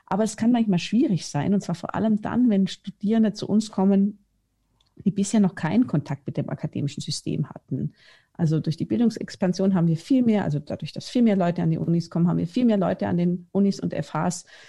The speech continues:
die bisher nicht, die aus einem bildungsfernen Haushalt kommen, wo ihre Eltern nicht studiert haben und die diese Konventionen nicht im Ansatz kennen, ja. Und dann gibt's die anderen, die Professorenkinder, die wissen das alles schon, die haben das zu Hause schon gesehen, ja.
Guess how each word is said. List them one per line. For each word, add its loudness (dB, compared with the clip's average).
die 6
bisher 0
nicht, 2
die 4
aus 0
einem 4
bildungsfernen 0
Haushalt 0
kommen, 2
wo 2
ihre 0
Eltern 2
nicht 0
studiert -2
haben 4
und 2
die 4
diese 0
Konventionen 4
nicht 4
im 2
Ansatz 0
kennen, 2
ja. 0
Und 0
dann 4
gibt's -6
die -4
anderen, 2
die 0
Professorenkinder, 2
die 2
wissen 2
das 0
alles -4
schon, 0
die 0
haben 2
das -2
zu -2
Hause 0
schon 0
gesehen, 0
ja. -4